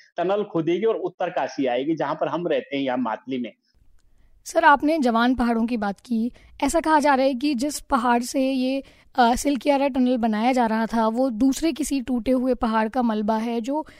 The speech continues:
Speaker 2: सालों पहले, पहले कभी गिरा और अब सॉलिडिफाई हो गया है। क्या ये बात सही है? इसके अलावा ऐसे कौन से factors हैं जो इस पहाड़ को कमजोर करते हैं?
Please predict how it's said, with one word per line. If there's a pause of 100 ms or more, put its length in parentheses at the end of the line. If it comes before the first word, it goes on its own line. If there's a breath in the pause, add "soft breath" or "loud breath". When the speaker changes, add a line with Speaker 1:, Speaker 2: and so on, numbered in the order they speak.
(140 loud breath)
Speaker 2:
सालों
पहले,
पहले
कभी
गिरा
और
अब (180 soft breath)
सॉलिडिफाई
हो
गया
है। (320 soft breath)
क्या
ये
बात
सही
है?
इसके
अलावा
ऐसे
कौन
से
factors
हैं
जो
इस
पहाड़
को (260 soft breath)
कमजोर
करते
हैं?